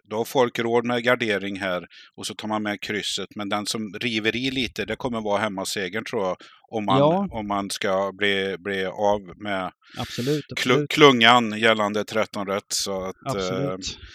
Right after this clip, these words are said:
Speaker 1: eh,
Speaker 2: Och, och, och, eh, jag kan ju bara, jag, jag gillar ju lite underliggande statistik och sådär, och, och kikar man på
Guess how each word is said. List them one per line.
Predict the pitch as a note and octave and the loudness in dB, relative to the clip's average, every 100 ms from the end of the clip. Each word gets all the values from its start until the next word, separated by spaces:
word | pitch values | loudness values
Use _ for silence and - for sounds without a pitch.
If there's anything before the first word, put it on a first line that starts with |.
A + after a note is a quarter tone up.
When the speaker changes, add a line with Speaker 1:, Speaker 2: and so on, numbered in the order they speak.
| - | -6
Speaker 1:
eh, | D3 | -4
Speaker 2:
Och, | D#3 | 2
och, | E3+ D#3 C#3+ | 4 4 4
och, | D3+ | -2
eh, | - C3 A2+ A2+ A#2 - | -4 -6 -10 -12 -14 -8
jag | D3+ D3+ | -4 2
kan | |
ju | D#3+ | 6
bara, | D#3+ D#3+ | 8 8
jag, | E3+ | 8
jag | D#3+ D#3+ | 8 6
gillar | D3+ | 6
ju | C#3+ C#3 | 6 4
lite | C3+ - C#3 | 2 0 0
underliggande | C3+ B2 B2 B2 | 2 2 0 0
statistik | - A#2+ C3 D#3 E3+ E3 | -2 -4 -4 2 2 2
och | D#3 | 2
sådär, | C#3+ A2+ | 4 4
och, | A#2+ B2+ B2+ | 4 0 -2
och | A#2+ | 0
kikar | C#3 C3 B2+ | 2 0 0
man | B2 | -2
på | B2 | 0